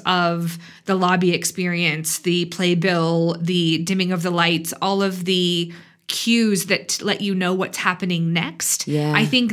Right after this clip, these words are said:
Speaker 1: that is how you translate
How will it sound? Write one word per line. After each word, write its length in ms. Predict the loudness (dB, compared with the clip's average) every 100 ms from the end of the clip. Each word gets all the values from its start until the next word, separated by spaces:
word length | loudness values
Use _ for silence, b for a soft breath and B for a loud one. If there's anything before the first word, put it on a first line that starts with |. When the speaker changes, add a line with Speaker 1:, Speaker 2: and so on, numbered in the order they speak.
| 0
Speaker 1:
that 280 | 2 2 2 2
is 360 | 2 0 -4 -12 -14
how 360 | -4 0 2 2
you 260 | 0 -2
translate 960 | -4 -8 -2 2 2 2 0 0 -2